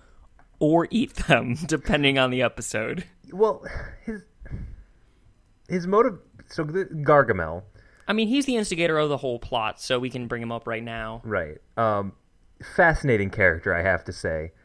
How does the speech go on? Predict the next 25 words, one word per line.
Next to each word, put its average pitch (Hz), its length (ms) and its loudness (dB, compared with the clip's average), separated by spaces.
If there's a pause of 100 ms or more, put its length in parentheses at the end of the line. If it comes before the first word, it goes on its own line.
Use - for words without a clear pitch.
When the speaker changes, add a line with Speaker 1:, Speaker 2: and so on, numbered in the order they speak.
(140)
Speaker 1:
Th-, 175 240 -4
this 156 240 -2
is 117 80 -8
weird. 135 340 -6 (440)
What 165 140 -6
a 180 40 -6
weird 196 220 0
dude. 196 320 2 (680)
Speaker 2:
Eh, 156 180 2 (140)
so 175 160 0
he 170 140 0
has, 247 300 4
he's, 190 320 -8
like, 175 200 4
the 147 60 0
main 123 260 2
antagonist 101 600 0
of 101 80 -4
the 98 80 -2
series. 151 540 -2
He's 110 240 -4
in 107 100 -2
the 104 140 -4
intro. 110 760 0
Um, 87 440 -6